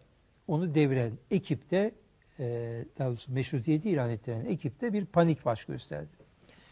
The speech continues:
Ve bu paniğin etkisiyle ne yapacaklarını, nasıl bir düzen kuracaklarını, e, düşünmeye başladılar.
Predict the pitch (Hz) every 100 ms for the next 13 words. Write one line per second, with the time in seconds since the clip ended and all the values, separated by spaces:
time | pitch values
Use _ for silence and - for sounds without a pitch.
0 | - 202 214 214 - 196 202 180 202 -
1 | 180 151 131 214 175 202 165 147 120 113
2 | 127 104 107 160 220 _ _ _ 208 -
3 | 165 135 135 156 170 147 127 110 113 -
4 | 110 110 185 220 - _ _ _ _ -
5 | 160 127 123 123 123 147 151 165 131 117
6 | 104 95 - 78 180